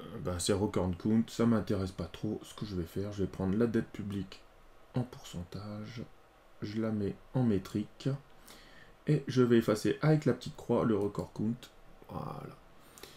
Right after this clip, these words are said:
Et je vais tout simplement aussi réduire la première colonne, et je vais mettre, donc, encore un peu, voilà, et je vais ranger par pays, par ordre alphabétique. Voilà, et j'ai trié par pays.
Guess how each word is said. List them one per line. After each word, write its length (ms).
Et 180
je 200
vais 380
tout 140
simplement 440
aussi 220
réduire 380
la 80
première 340
colonne, 360
et 240
je 180
vais 220
mettre, 460
donc, 380
encore 320
un 140
peu, 240
voilà, 320
et 140
je 80
vais 160
ranger 420
par 240
pays, 460
par 140
ordre 160
alphabétique. 760
Voilà, 380
et 80
j'ai 200
trié 260
par 220
pays. 140